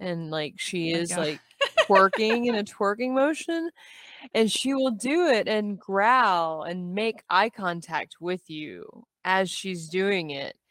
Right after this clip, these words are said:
Speaker 1: in a
Speaker 2: <laughs>
Speaker 1: very, like, "You could be scratching me, but I have to do it myself. Look at what you've
Speaker 2: <laughs>
Speaker 1: done."
Speaker 2: <laughs>
Speaker 1: And I just can't handle it. I'm just like, "Stop staring at me while you're doing that."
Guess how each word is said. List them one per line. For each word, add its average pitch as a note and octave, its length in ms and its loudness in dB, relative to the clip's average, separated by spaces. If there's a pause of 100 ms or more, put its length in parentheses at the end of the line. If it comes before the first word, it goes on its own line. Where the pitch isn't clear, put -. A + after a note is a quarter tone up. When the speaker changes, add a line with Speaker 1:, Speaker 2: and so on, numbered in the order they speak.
(180)
Speaker 1:
in G3 140 2
a F#3+ 100 2
Speaker 2:
<laughs> - 0 -
Speaker 1:
very, G3 480 4
like, E3 480 -2 (420)
"You B3+ 200 -2
could B3 160 -6
be F3+ 100 -6
scratching E3+ 580 -2
me, A2 360 -16 (200)
but G2+ 100 -2
I G3 120 4
have G#3+ 200 4
to G#3+ 80 0
do G3 140 4
it E3+ 80 0
myself. E3+ 720 0 (540)
Look A#3 160 -4
at C4+ 120 -2
what B3 200 2
you've F#3+ 240 -4
Speaker 2:
<laughs> - 20 -20
Speaker 1:
done." F3+ 480 0 (600)
Speaker 2:
<laughs> - 1400 -2 (160)
Speaker 1:
And G3+ 140 -12
I G#3+ 180 -2
just A#3 280 -6
can't A#3 360 -4
handle G3+ 440 -2
it. C#3+ 240 -6
I'm F#3+ 200 -6
just G3 220 -6
like, G3 160 -6
"Stop - 440 0
staring F3 480 0
at D3+ 100 -6
me D3+ 160 -6
while D3+ 180 0
you're D#3 120 -6
doing D#3 340 -8
that." - 320 -8